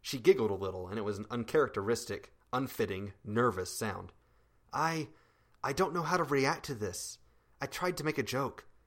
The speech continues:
It's laugh or cry, right? And I was awfully close to crying before I read any of this." "I'm supposed to marry a guy. I'm getting the impression this isn't the first obstacle I'm going to run into."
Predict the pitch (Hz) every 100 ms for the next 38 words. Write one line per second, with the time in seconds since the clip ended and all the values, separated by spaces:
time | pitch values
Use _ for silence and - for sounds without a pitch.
0 | - - - - - 165 175 117 - 175
1 | 190 95 92 104 170 - - _ - _
2 | _ - 123 139 175 156 143 135 135 -
3 | 131 127 - 127 127 117 113 - 147 151
4 | 131 107 104 101 101 95 92 98 92 -
5 | - _ _ _ _ _ _ _ _ _
6 | - 113 110 - - 135 - 120 117 113
7 | 104 104 107 92 - - - _ _ -
8 | _ 117 113 156 143 120 110 131 - 104
9 | 104 - 120 92 101 - 127 - 101 -
10 | - 98 98 101 104 98 95 98 104 -
11 | 98